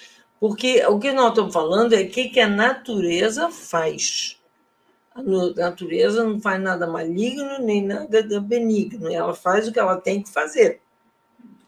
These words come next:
Ela, diante de uma situação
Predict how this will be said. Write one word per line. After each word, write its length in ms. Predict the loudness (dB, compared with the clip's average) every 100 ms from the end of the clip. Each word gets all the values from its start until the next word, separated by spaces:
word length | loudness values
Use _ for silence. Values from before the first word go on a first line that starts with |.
| _ -4
Ela, 360 | 0 0 -2 -8 -20 _ _ _ -20 _ _ _ -8
diante 540 | 2 4 4 2 -10
de 160 | -2 2
uma 320 | 2 2 0
situação 680 | -4 -4 -4 -2 -2 -2